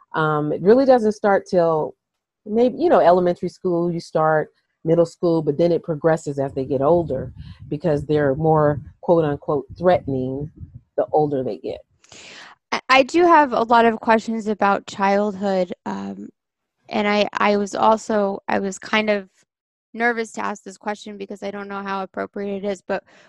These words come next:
Speaker 2: were there moments for you guys growing up where you realized, "I'm Black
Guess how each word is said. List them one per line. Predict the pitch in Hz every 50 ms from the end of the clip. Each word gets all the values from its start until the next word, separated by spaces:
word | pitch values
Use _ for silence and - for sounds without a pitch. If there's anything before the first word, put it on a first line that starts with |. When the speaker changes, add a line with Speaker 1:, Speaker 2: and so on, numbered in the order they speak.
| _ -
Speaker 2:
were | 240 247 254
there | 220 285 320 349
moments | 311 277 240 208 208 220 233 240 240 240 240 240 - - -
for | _ - 247
you | 240 226 226 233
guys | - 226 226 226 220 -
growing | - 220 214 214 214 208 208
up | 202 208 208 _ -
where | 208 208
you | 214 202 202 202 185
realized, | 202 208 208 202 202 202 202 202 196 - - _ _ _ -
"I'm | 208 208 220 247 277 285 254
Black | - 214 214 208 202 202 208 - - - -